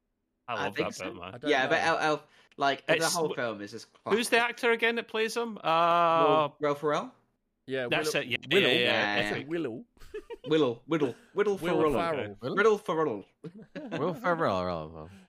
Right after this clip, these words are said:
Speaker 3: <laughs>
Speaker 4: Will
Speaker 3: Uh,
Speaker 4: Ferrell.
Speaker 3: Shell says Morecambe and Wise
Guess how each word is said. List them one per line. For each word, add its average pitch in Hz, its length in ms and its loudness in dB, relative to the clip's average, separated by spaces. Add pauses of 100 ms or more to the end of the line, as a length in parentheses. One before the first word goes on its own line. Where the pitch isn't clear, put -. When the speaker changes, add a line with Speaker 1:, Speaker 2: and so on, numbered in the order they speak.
(140)
Speaker 3:
<laughs> 311 60 -8 (840)
Speaker 4:
Will 143 120 -4
Speaker 3:
Uh, 156 40 0
Speaker 4:
Ferrell. 151 360 2
Speaker 3:
Shell 196 220 0
says 165 260 -6
Morecambe 170 420 -6
and 156 160 -10
Wise 135 500 -8